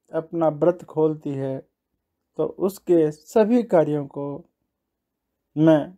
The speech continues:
संपन्न करता हूँ। उनके पति की दीर्घायु भी देता हूँ,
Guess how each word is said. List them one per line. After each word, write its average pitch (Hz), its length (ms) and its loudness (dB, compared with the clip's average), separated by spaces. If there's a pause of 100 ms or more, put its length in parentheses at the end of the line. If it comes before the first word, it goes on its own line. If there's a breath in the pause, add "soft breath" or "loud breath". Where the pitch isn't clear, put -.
(120)
संपन्न 175 640 0
करता 131 380 -8
हूँ। 113 320 -16 (800)
उनके 240 360 6
पति 233 380 0
की 226 300 -6
दीर्घायु 196 600 0
भी 190 200 -8
देता 151 340 -8
हूँ, 151 480 -8